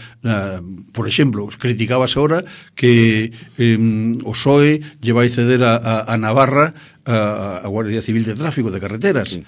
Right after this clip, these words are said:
Speaker 1: pero é que o P P lle cedeu ao País Vasco, lle cedeu ao goberno vasco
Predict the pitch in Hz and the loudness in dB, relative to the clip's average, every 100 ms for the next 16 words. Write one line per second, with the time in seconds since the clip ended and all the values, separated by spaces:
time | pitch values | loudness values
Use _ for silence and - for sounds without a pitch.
0 | - _ - 127 123 123 123 123 - - | -20 _ -2 2 2 4 2 2 -4 -4
1 | 120 120 208 151 - - _ - 117 127 | -2 2 4 2 -2 -16 _ -8 -2 2
2 | 156 190 127 117 117 170 170 - 131 - | 4 4 2 0 2 0 -2 -6 -10 -12
3 | _ _ _ _ _ _ _ _ _ 123 | _ _ _ _ _ _ _ _ _ -10
4 | 104 110 170 131 110 139 175 165 160 - | -4 2 4 4 4 2 2 0 0 -4
5 | 185 | -10